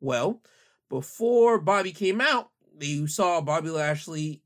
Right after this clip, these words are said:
in gorilla position, and him and M V P were looking at Brock and Paul Heyman in the ring. And right next to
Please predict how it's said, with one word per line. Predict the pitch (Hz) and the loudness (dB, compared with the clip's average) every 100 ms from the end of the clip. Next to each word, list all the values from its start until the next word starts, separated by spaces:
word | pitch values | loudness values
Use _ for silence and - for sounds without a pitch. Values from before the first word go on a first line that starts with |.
| _ | _
in | 143 156 156 156 151 | -10 -6 -2 -2 -4
gorilla | 151 190 240 | -2 0 0
position, | 156 139 139 156 131 127 | -2 -4 -4 -6 -8 -10
and | 131 | -8
him | 175 | -8
and | 160 | -6
M | 156 | -6
V | 151 | -6
P | 180 | -8
were | 147 | -6
looking | 127 151 165 | -6 -6 -4
at | 147 113 | -6 -6
Brock | 135 147 156 - - | -6 -6 -6 -12 -16
and | 135 131 131 - _ _ | -12 -10 -12 -16 _ _
Paul | - 175 165 | 0 0 2
Heyman | 175 156 | 0 0
in | 147 | 0
the | 135 | 0
ring. | 156 247 202 - _ _ _ _ _ _ | 2 2 2 -8 _ _ _ _ _ _
And | 175 170 160 156 147 - | -2 0 0 -2 -6 -4
right | 170 185 | 0 0
next | 220 254 - - | 0 -2 -4 -4
to | 180 147 | -2 -4